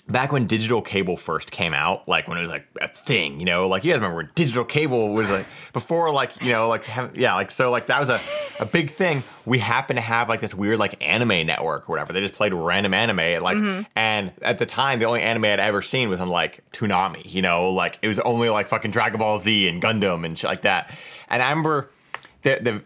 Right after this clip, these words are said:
Speaker 1: seeing the very first episode of Chobits with a friend of mine,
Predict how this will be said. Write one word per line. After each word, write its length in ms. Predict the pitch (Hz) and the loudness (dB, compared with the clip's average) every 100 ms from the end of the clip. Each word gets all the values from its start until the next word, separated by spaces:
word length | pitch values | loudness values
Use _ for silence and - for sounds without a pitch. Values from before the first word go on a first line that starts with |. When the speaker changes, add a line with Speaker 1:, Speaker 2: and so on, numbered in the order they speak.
| - | -6
Speaker 1:
seeing 360 | - 143 131 - - | 0 0 0 -4 -4
the 160 | 113 | -2
very 480 | 98 - 113 120 139 | -2 0 2 2 0
first 380 | 139 135 123 - | 0 -2 -2 -2
episode 380 | 110 - 120 104 | -2 0 -2 -2
of 80 | 92 | -2
Chobits 720 | - 101 90 78 - - - _ - | 0 0 2 -2 -4 -10 -12 _ -2
with 160 | 110 | 0
a 60 | 101 | 0
friend 260 | - 107 | 0 0
of 60 | 113 | 2
mine, 400 | 127 135 151 151 | 2 0 -2 -4